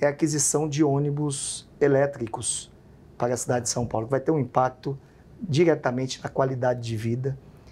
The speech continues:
e na melhoria do transporte público da cidade de São Paulo. Entre outras, nós temos, é, é, a construção de terminais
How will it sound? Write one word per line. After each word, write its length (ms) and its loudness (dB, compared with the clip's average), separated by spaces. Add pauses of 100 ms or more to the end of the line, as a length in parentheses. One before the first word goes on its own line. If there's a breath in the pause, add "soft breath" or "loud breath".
(140 loud breath)
e 80 0
na 120 4
melhoria 400 4
do 80 -4
transporte 500 -2
público 380 -4
da 80 0
cidade 260 -4
de 60 -6
São 180 -2
Paulo. 260 -6 (540 loud breath)
Entre 320 2
outras, 400 4
nós 180 0
temos, 440 0
é, 640 2
é, 20 -2
a 40 -4
construção 600 -2
de 80 -6
terminais 720 0